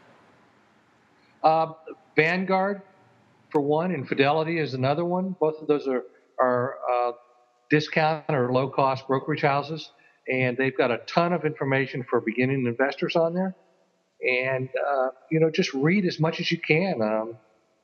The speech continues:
about investing, and, and it's up to each individual, each individual investor, the risk tolerance and what they're willing to, um, uh, how they're willing to structure their portfolio.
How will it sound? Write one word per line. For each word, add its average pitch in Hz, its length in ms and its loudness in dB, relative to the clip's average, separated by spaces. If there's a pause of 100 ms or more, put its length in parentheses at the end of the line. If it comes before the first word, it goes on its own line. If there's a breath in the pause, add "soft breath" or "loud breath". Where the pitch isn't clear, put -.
(100)
about 120 260 2
investing, 120 600 -2
and, 123 240 -4 (280)
and 123 380 -2 (400)
it's 151 220 0
up 190 180 2
to 208 60 2
each 185 200 0
individual, 160 680 0 (320)
each 185 160 -2
individual 151 480 2
investor, 139 580 -2
the 123 100 2
risk 131 340 0
tolerance 131 600 0 (320 soft breath)
and 113 140 0
what 127 180 2
they're 143 100 0
willing 123 340 0
to, 113 420 -2
um, 107 320 -4 (1080)
uh, 107 240 0
how 139 160 4
they're 147 120 0
willing 135 260 0
to 120 60 -4
structure 123 400 0
their 117 100 2
portfolio. 104 580 -2